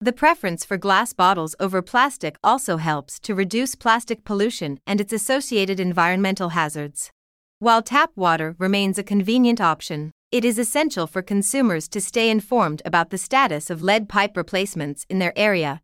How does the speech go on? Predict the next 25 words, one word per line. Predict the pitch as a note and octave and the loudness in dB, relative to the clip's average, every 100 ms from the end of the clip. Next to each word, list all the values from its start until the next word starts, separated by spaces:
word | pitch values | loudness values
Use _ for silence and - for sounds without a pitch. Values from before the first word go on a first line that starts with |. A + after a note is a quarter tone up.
| - | -4
and | G#3 | -2
consider | A3 A3+ A#3+ B3 A#3+ | 2 0 2 0 2
water | G#3+ A#3+ A#3 | 2 2 0
testing | G3 D#3 - D3+ D#3 _ | -2 -4 -4 -10 -10 _
or | A3 | 0
using | A3 A3+ G3+ G3+ | 2 2 0 -2
alternative | F3+ F#3 B3+ B3+ G#3+ G3+ | -2 -2 0 0 2 0
water | G3+ A3+ A#3 | 2 2 2
sources | - E3 D3+ E3 D#3+ | -4 -6 -6 -8 -2
like | F#3 F3 _ | 0 -2 _
well | G#3+ A#3 | 2 2
water | G3+ A3 A#3+ | 4 4 2
delivery | F3+ E3 D3+ D3+ D3+ | -2 -2 -2 -4 -4
in | F3 F3+ | -4 0
glass | F#3 F#3+ G3 | 2 2 2
bottles | F3 D#3 D3 D3 - | 2 2 0 -8 -10
if | G3 | -8
they | G3 F#3 | -2 -2
suspect | G3 F#3 A3+ A3 G3+ | -2 -2 -2 -2 -2
lead | F#3 F#3+ | -2 0
contamination | G#3 G3 F#3+ F#3 G3 C4 B3+ D#3 D3 | -2 -2 0 0 0 0 -2 -8 -6
in | D#3+ | -4
their | E3 | -4
tap | E3 G#3 G3+ | 0 -2 -2
water. | F3 D#3 C#3+ C#3 | -2 -2 -2 -10